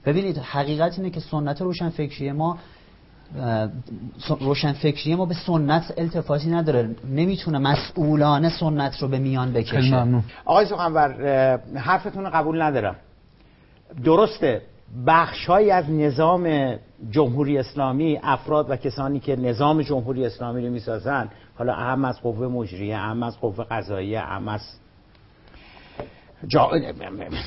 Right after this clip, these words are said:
Speaker 3: از ارکان دیگر قدرت، درست میگین شما، درست میگین، خیلی گرایش و علاقه‌ای به، به ایران قبل از اسلام ندارن.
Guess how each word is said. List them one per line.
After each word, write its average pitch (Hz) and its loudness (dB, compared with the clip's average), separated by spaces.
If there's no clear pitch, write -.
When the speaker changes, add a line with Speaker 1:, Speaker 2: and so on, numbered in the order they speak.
Speaker 3:
از 135 0
ارکان 139 2
دیگر 147 6
قدرت، 151 6
درست 208 6
میگین 110 -2
شما، 98 -6
درست 156 2
میگین، 104 -8
خیلی 175 0
گرایش 165 2
و 180 -2
علاقه‌ای 143 -2
به، 160 -4
به 143 -2
ایران 143 0
قبل 127 0
از 110 0
اسلام 131 -2
ندارن. 90 -4